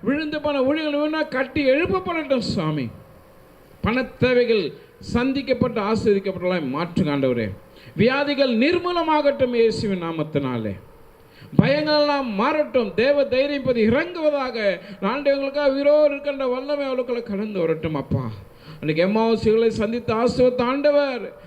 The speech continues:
நல்ல பிள்ளைகளை சந்தித்து ஆசீர்வதிப்பீராக. இரக்கத்தின் ஆண்டவரே, ஒவ்வொரு பிள்ளைகளுமே இரக்கம் காட்டி இவளை ஆசீர்வதியும் திருப்தியாக்கும் ஆண்டவரே.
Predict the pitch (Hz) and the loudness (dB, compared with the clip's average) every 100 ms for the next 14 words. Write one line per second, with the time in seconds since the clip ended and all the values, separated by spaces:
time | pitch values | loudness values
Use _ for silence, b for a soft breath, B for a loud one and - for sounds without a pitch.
0 | - 175 202 220 214 220 233 233 226 214 | -6 -2 0 0 2 0 2 0 0 -2
1 | 226 220 220 254 - 233 202 220 226 208 | -4 -2 0 0 0 0 0 0 2 2
2 | 180 160 170 170 151 123 104 - - - | 2 0 0 2 0 0 -6 -14 -20 -20
3 | - - - - - 147 185 190 202 190 | -20 -20 -20 -20 -14 -2 0 0 0 0
4 | 196 190 214 202 180 156 143 104 - B | 2 2 0 2 2 2 -2 -6 -12 B
5 | B B - 190 220 220 214 220 233 233 | B B 0 2 4 2 0 0 0 -2
6 | 233 220 233 262 262 254 247 247 240 233 | -2 -2 -2 -2 -4 -4 -4 0 2 2
7 | 220 247 240 247 233 214 190 196 214 214 | -2 -4 -4 -2 0 0 2 4 4 0
8 | 208 196 170 - 156 127 131 117 | -2 -2 -4 -10 -8 -8 -4 -4